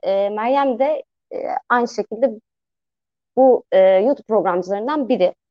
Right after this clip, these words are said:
Ben çok severek takip ediyorum. Aslında sadece de Meryem'i takip ediyorum bu anlamda.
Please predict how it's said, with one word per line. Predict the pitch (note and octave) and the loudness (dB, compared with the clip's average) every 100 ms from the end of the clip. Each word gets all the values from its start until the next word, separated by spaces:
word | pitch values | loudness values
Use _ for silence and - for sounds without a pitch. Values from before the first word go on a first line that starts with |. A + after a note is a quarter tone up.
| _ _ _ C4 | _ _ _ -2
Ben | C#4 | -2
çok | E4 - | -4 -8
severek | D4 C#4+ B3 - | -4 -4 -6 -6
takip | G3 - | -8 -8
ediyorum. | G3+ D4+ E4 | -10 -6 -6
Aslında | C#4+ D4+ - | -6 -8 -6
sadece | D#4 C4 C#4 | -4 -4 -4
de | |
Meryem'i | F4+ B3+ A#3+ B3+ B3+ | -2 0 0 0 0
takip | A#3+ F#3 - | -2 -2 -2
ediyorum | F#3 E3+ F3+ F3+ F#3 | -2 2 2 2 4
bu | F#3+ | 4
anlamda. | F3+ F#3 F3 F#3 A3+ D4+ | 4 2 -2 -2 -2 -2